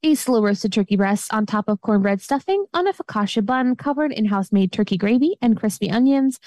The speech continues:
garnished with green onion, available November fourth, twenty-fourth only. And the pumpkin pie shake.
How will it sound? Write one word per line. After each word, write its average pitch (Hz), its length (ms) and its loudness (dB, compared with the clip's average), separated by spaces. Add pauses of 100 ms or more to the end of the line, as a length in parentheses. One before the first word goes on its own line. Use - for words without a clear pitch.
(300)
garnished 453 400 0
with - 140 -4
green 208 440 2
onion, 190 480 0
available 196 440 0
November 180 400 0
fourth, 180 280 -4 (120)
twenty-fourth 202 520 0 (100)
only. 190 420 2 (560)
And 214 200 4
the 208 140 4
pumpkin 208 500 0
pie 202 360 -2
shake. - 760 -6